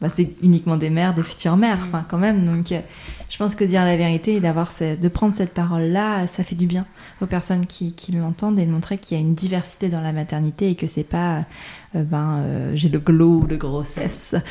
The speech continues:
Speaker 1: et, euh,
Speaker 2: Mais
Speaker 1: et
Speaker 2: j'ai
Speaker 1: je vis
Speaker 2: jamais eu
Speaker 1: super
Speaker 2: le
Speaker 1: bien.
Speaker 2: glow de grossesse.
Speaker 1: <laughs> Tu vois, genre les beaux cheveux, les beaux
Speaker 2: Et
Speaker 1: ongles, et puis de promener dans la rue, euh,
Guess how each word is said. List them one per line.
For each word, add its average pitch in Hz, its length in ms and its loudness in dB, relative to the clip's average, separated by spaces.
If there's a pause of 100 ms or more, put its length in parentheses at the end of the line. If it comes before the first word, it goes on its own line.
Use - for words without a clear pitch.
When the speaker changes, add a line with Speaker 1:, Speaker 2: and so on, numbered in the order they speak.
(280)
Speaker 1:
et, 160 220 4
euh, - 100 4
Speaker 2:
Mais 196 60 2
Speaker 1:
et 196 40 6
Speaker 2:
j'ai 175 60 10
Speaker 1:
je 165 60 10
vis 165 60 8
Speaker 2:
jamais 196 240 8
eu - 20 4
Speaker 1:
super 190 160 6
Speaker 2:
le 170 60 6
Speaker 1:
bien. 175 140 4
Speaker 2:
glow 170 180 6
de 165 100 -2
grossesse. 147 560 -6
Speaker 1:
<laughs> 151 640 -2
Tu - 60 -8
vois, 170 100 0
genre 147 160 -4
les 151 80 -8
beaux 165 160 -6
cheveux, 165 380 -4
les 165 100 2
beaux 175 140 0
Speaker 2:
Et 165 180 0
Speaker 1:
ongles, 170 240 4
et 156 60 2
puis 170 160 -2
de 165 60 -14
promener 165 400 -2
dans 156 140 -2
la - 140 -4
rue, 151 340 -2
euh, - 60 -4